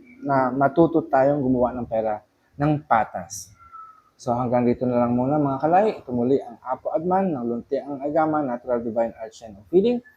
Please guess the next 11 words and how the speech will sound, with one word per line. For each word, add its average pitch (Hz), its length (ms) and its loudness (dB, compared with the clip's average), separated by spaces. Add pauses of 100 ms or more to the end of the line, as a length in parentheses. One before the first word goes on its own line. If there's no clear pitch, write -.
(340)
o 110 80 -8
Templong 185 480 -2
Anitohan 180 320 -2
ng 151 160 0
Luntiang 135 240 -4
Agama 151 400 0
na 139 80 -2
matatagpuan 143 800 0
sa 120 160 -10
Lot 160 240 0
seventy-nine 196 720 0